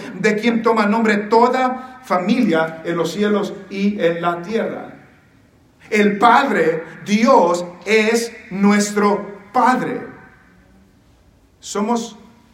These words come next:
partes de la familia de Dios. Somos parte de la familia de Dios.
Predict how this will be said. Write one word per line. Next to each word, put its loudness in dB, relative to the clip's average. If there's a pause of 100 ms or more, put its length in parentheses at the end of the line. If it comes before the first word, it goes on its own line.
(140)
partes -4 (600)
de -10
la -6
familia -8 (600)
de -12
Dios. -10 (1300)
Somos -8
parte -4
de -4
la -2
familia -6 (500)
de -12
Dios. -6